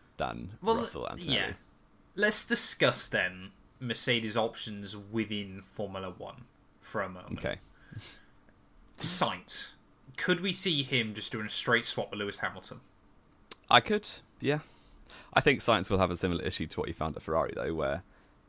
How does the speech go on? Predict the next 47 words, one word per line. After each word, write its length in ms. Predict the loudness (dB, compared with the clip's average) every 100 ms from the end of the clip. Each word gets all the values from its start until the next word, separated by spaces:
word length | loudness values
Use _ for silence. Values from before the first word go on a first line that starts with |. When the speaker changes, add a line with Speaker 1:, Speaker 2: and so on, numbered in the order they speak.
| _ _ _ _ -16
Speaker 1:
they'll 260 | -4 0 0
try 260 | 2 2 2
and 80 |
make 200 | 0 -2
him 80 | -4
into 200 | -4 -4
a 20 |
number 180 | -4 -4
two. 280 | 0 0 0 -8 -20 -20 -20 -20 -20 -20 -20 -20 -6
Speaker 2:
Is 80 | 2
Speaker 1:
Uh, 200 | 4 6
Speaker 2:
that 240 | 4 2 0 -4
such? 480 | -2 0 -2 -6 -2
Well, 260 | 0 2 -2 -10 -12 -2
he, 180 | -2 0
but 220 | 2 2
has 200 | 4 4
he 80 | 4
got 180 | 0 2
more 140 | 0
potential 420 | 0 -2 -2 -2 -4
to 260 | -2 -2
showcase 560 | -2 -2 -2 0 -2 -2
himself 340 | -6 -4 -4 -2 0
as 200 | -2 -2
a 80 |
number 260 | -6 -6 -4
one 320 | -4 -6 -8 -20 -20 -20 2
Speaker 1:
Probably. 260 | 4 4
Speaker 2:
within 100 | 2 0
that 100 | -2
team 280 | -6 -8 -12 -20 -20 -4
Speaker 1:
Yeah, 240 | 2 2 2 -4 -2
I 60 |
do 40 | 0
Speaker 2:
against 180 | 0
Speaker 1:
think 100 | 0 0
Speaker 2:
Russell? 160 | 0
Speaker 1:
so. 140 | -2 -6 -20 _ -20 -20 -20 -20 _ _ -20 -18 -2
Yeah, 240 | 0 0 -2 0
I 100 | 4
think 240 | 4 4
the 220 | 2 4
murmurings 440 | 4 4 2 -2 -4
of 80 | -2
Audi 400 | -2 0 -4 -6 -12
have 360 | -6 -6 -6